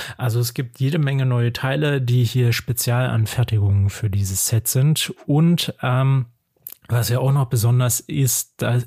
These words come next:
ist, dass es ein Zwei-in-Eins-Set ist. Ihr habt nämlich die Möglichkeit, einmal den Deku-Baum aus Ocarina of Time zu bauen oder den Deku-Baum aus Breath of the Wild. Das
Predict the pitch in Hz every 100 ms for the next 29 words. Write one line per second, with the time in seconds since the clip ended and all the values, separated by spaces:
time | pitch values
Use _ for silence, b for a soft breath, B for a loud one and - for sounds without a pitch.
0 | - 143 135 - 123 110 127 - - 110
1 | 110 - - 110 120 - 117 107 117 -
2 | 110 131 - 113 98 107 - 101 110 139
3 | 131 123 - 101 110 - 123 - 120 120
4 | - 110 113 107 101 104 104 92 127 -
5 | 147 107 113 127 131 120 B B B -
6 | 127 127 135 - - 120 120 113 113 113
7 | 110 107 - - 113 123 160 170 - -
8 | 120 123 135 147 143 - - 135 165 165
9 | 170 - B B B B _ - 123 127
10 | - 123 107 117 123 135 117 107 110 117
11 | 117 - 110 101 107 - - 107 107 117
12 | - - 110 - 107 107 117 117 98 -
13 | 117 101 - - 190